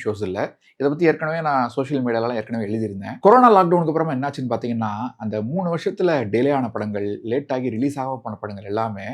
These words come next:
ஒவ்வொரு மாசமும் பாத்தீங்கன்னா ஏதோ ஒரு வெள்ளிக்கிழமை சேர்த்து வச்சு ஏழு, எட்டு படங்கள் ரிலீஸ் ஆகாத மாதிரி ஒரு ட்ரெண்ட் அதிகமாச்சு. அந்த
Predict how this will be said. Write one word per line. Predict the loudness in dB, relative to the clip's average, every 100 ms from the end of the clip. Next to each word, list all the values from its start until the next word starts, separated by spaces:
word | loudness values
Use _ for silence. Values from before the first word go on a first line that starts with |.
| -2
ஒவ்வொரு | -2 4 4
மாசமும் | 4 0 -2 -2
பாத்தீங்கன்னா | -2 -4 -4
ஏதோ | -2 0
ஒரு | 0
வெள்ளிக்கிழமை | -2 -2 -4 -4 -8
சேர்த்து | -4 -6 -2
வச்சு | -4 -2 -4 -4 _ _
ஏழு, | 2 2
எட்டு | 2 -4
படங்கள் | -6 -4 -4
ரிலீஸ் | -4 -4
ஆகாத | -4 -6
மாதிரி | -6 -6
ஒரு | -6 -8 -10
ட்ரெண்ட் | -6 -4
அதிகமாச்சு. | -4 -6 -8 -10 -12 -12 _ _ _ -8
அந்த | 0